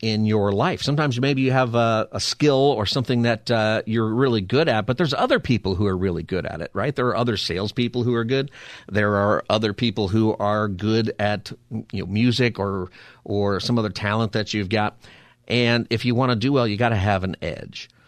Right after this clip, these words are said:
What's the biblical edge? Have you thought about this? What, what is it that gives you enough sense to know how to navigate life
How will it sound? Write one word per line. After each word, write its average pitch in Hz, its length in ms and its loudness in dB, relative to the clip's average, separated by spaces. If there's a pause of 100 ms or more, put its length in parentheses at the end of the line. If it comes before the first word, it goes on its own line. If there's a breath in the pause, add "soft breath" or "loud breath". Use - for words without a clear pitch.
(140 soft breath)
What's - 180 0
the 214 80 4
biblical 139 480 2
edge? - 360 -14 (300)
Have - 80 -14
you 120 80 -4
thought 160 180 0
about 175 220 0
this? 175 220 -4
What, 160 340 -2 (460)
what 160 320 -2
is 156 200 2
it 113 140 0
that 113 160 -2
gives 131 300 0
you 120 160 2
enough 127 260 -2
sense 113 380 -2
to - 120 -4
know 117 200 0
how 120 100 2
to 107 80 0
navigate 107 600 0
life 98 640 0